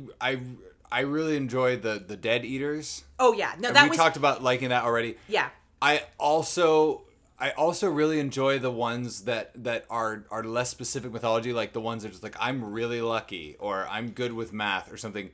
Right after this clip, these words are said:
Speaker 2: Yeah.
Speaker 1: Because it, I like that there are sort of levels of, like, coolness. Like,
Speaker 2: Yeah.
Speaker 1: it's like, "I'm Faye and I'm, like,
Speaker 2: It's,
Speaker 1: really long
Speaker 2: it's
Speaker 1: lived,
Speaker 2: the,
Speaker 1: but
Speaker 2: it's the
Speaker 1: I'm just the world's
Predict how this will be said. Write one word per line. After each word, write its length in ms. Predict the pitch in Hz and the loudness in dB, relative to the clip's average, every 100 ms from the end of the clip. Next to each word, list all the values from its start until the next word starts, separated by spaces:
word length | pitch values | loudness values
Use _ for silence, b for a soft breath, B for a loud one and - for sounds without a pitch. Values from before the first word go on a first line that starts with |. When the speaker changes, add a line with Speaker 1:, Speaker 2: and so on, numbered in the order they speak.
| - | -6
Speaker 2:
Yeah. 280 | 247 190 143 - _ | 0 0 0 -10 _
Speaker 1:
Because 280 | 147 165 156 | -6 -4 -2
it, 160 | 156 - | -4 -2
I 120 | 127 | 2
like 320 | 147 160 180 | 6 6 4
that 180 | - 139 | 0 0
there 140 | 135 | 2
are 100 | 135 | 2
sort 220 | 127 156 127 | 2 -2 -4
of 120 | 101 | -2
levels 500 | 117 117 117 120 113 | -2 0 0 -2 -2
of, 140 | 113 | -4
like, 360 | 104 98 95 - _ _ | -4 -4 -6 -12 _ _
coolness. 580 | - 139 151 165 175 - | -10 -4 -2 -2 -4 -2
Like, 160 | 135 220 | 0 2
Speaker 2:
Yeah. 160 | 156 113 _ | 2 -2 _
Speaker 1:
it's 80 | - | -2
like, 180 | 151 - | -2 0
"I'm 240 | 160 214 | -2 0
Faye 580 | 208 208 220 190 165 160 | 0 4 6 6 6 4
and 300 | 139 131 123 | 2 -4 -8
I'm, 680 | - 120 135 139 131 123 143 - 127 - | -6 -4 -4 -4 -8 -10 -14 -16 -16 -4
like, 220 | 139 123 - | 0 2 6
Speaker 2:
It's, 100 | 170 | 8
Speaker 1:
really 180 | 214 | 10
long 200 | 220 226 | 10 10
Speaker 2:
it's 80 | 226 | 10
Speaker 1:
lived, 300 | 240 233 302 226 | 10 10 8 4
Speaker 2:
the, 40 | |
Speaker 1:
but 180 | 311 294 | 4 6
Speaker 2:
it's 160 | 262 - | 4 0
the 180 | 269 285 | -2 0
Speaker 1:
I'm 120 | 143 | 2
just 240 | 175 - | 2 0
the 120 | - 151 | 2 4
world's 440 | 147 175 170 127 | 6 6 6 0